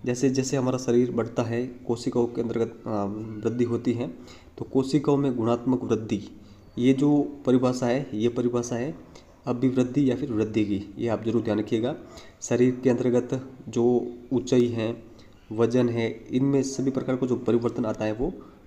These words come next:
वृद्धि के अंतर्गत आता है। वृद्धि की एक परिभाषा दी गई है फ्रैंक के द्वारा,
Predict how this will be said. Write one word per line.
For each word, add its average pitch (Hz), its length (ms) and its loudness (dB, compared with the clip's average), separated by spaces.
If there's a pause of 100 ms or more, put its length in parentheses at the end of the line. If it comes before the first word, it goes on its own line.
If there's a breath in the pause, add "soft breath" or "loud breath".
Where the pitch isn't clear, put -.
(140)
वृद्धि 113 220 0
के 110 140 -2
अंतर्गत - 460 -4
आता 107 200 -2
है। 95 160 -4 (680 loud breath)
वृद्धि 127 280 2
की 147 480 0 (360)
एक 131 200 4
परिभाषा 127 400 2
दी 117 160 2
गई 120 180 2
है 120 60 4
फ्रैंक 117 420 2
के 131 200 0
द्वारा, 131 360 2